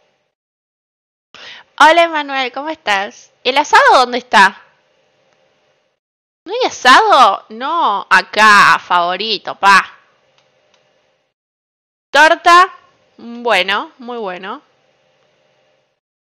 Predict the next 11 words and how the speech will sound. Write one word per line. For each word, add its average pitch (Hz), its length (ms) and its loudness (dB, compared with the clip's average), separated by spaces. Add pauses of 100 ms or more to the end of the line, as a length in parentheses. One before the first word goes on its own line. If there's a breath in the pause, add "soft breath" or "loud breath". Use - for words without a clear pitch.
(140)
No, 214 280 -4 (220)
eh, 226 100 -6
acá 190 400 -2
la 165 120 -10
vamos 170 180 -14
a, 175 100 -18 (480)
a 202 100 -6
esa 226 160 -8
altura. - 380 -12 (2250 loud breath)
¿Pancho, 359 640 2 (540)
bueno 277 640 0